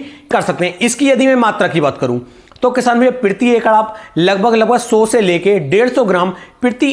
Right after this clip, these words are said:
एकड़ के हिसाब से आप इसका उपयोग कर सकते हैं।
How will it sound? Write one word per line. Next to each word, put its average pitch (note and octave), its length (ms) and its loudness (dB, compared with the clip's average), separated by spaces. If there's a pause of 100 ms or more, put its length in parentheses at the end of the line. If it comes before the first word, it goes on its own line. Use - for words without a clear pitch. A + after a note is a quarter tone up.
एकड़ G3 260 0
के G#3 80 -2
हिसाब F3+ 220 -2
से - 200 -4
आप E3 220 -2
इसका D#3+ 180 -2
उपयोग C#3 400 0
कर C#3+ 80 2
सकते E3+ 280 -4
हैं। A#3 140 0